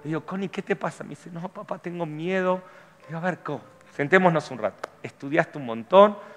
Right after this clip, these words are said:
sabes un montón, pero ¿qué es lo peor que te puede pasar?". "No, porque el examen hubo que pagarlo y si lo doy mal va a haber que volver a pagar". "Ok, yo lo pago". "¿Qué más te puede pasar?". "Bueno, no, que si lo doy mal hay que ir a Capital".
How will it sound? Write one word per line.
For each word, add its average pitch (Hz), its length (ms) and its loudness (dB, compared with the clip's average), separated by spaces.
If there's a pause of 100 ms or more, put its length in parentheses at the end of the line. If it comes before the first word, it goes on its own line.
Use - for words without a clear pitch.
(180)
sabes 156 320 4
un 156 100 -4
montón, 156 420 2
pero 147 240 -2
¿qué 214 100 0
es 220 80 -2
lo 226 180 6
peor 156 220 6
que 151 100 -2
te 135 120 -4
puede 135 220 2
pasar?". 104 360 -4 (400)
"No, 214 280 8
porque 151 200 -6
el 160 60 0
examen 196 380 2
hubo 185 180 2
que 160 120 -2
pagarlo 170 560 4
y 156 60 -4
si 147 260 -10 (300)
lo 156 100 4
doy 170 200 4
mal 196 300 8
va 185 60 8
a 180 40 12
haber 175 100 8
que - 80 -4
volver 170 200 4
a 165 120 6
pagar". 160 280 8
"Ok, - 180 -4 (200)
yo 156 160 4
lo 139 120 6
pago". 98 240 6 (1000)
"¿Qué 196 120 8
más 202 180 6
te 165 80 -4
puede 147 180 2
pasar?". - 500 0 (100)
"Bueno, 202 200 6
no, 220 240 6
que 147 220 -8
si 170 160 -8
lo 160 80 -2
doy 196 160 8
mal 202 280 10
hay 180 120 6
que - 100 -4
ir 185 60 8
a 180 80 8
Capital". 165 540 8